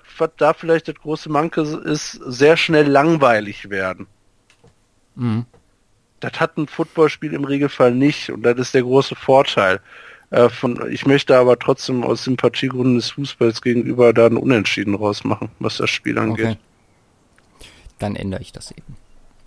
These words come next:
Speaker 2: Ja, nächster Punkt ist Struktur.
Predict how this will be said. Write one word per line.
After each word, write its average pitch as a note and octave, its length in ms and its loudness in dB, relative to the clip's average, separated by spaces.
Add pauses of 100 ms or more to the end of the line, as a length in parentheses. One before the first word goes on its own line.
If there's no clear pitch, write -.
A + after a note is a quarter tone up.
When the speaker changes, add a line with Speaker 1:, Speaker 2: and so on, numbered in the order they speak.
(580)
Speaker 2:
Ja, C3 480 6
nächster E3+ 420 0
Punkt A3+ 540 -2 (800)
ist - 480 -2
Struktur. E3+ 1040 -2